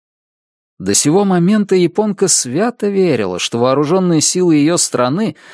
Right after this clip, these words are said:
сокрушают американцев, китайцев, голландцев и англичан по всему миру. Видимо, это какой-то самоубийственный прорыв американцев.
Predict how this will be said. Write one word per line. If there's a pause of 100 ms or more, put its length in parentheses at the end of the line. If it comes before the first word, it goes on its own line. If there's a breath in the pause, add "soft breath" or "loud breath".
(160 loud breath)
сокрушают
американцев,
китайцев,
голландцев
и
англичан
по
всему
миру. (800)
Видимо,
это
какой-то
самоубийственный
прорыв
американцев.